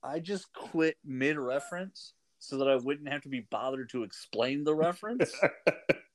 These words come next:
Speaker 2: It's called you've been doing it for a very long time,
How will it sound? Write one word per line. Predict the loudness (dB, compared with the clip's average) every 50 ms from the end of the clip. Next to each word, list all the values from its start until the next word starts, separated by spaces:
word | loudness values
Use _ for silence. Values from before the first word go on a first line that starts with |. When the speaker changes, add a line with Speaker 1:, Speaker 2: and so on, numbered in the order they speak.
| 0 0 0 _ 0 0 0 -2 _ -4 -4 -4 -4 -6 -18 -16 -14 -14 -14 -16 -16 -16 -12 -10 -2 4
Speaker 2:
It's | 4 6 6 6
called | 4 6 6 8 8
you've | 6 6
been | 6 6 6
doing | 8 8 8 8 6 4
it | 2 -4
for | -4 -2 -2 -2
a | -2
very | 0 -2 -2 -2
long | -2 -4 -4 -6 -6 -8 -10 -10
time, | -8 -6 -6 -6 -8 -10